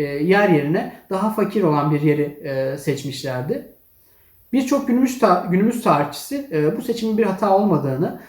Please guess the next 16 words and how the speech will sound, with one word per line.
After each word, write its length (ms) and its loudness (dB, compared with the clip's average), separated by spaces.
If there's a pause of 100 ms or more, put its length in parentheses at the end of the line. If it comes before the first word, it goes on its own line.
(140)
o 120 6
dönemde 320 4
gelen 360 0
kolonistlerin, 720 2 (160)
e, 60 -4 (360)
tarım 200 4
olanaklarının 640 4
daha 220 2
iyi 100 4
olduğu 320 4
Anadolu 320 2
kıyılarını, 580 0 (260)
e, 60 -6 (500)
bu 80 2
nedenle 320 4
seçtiklerini, 760 -6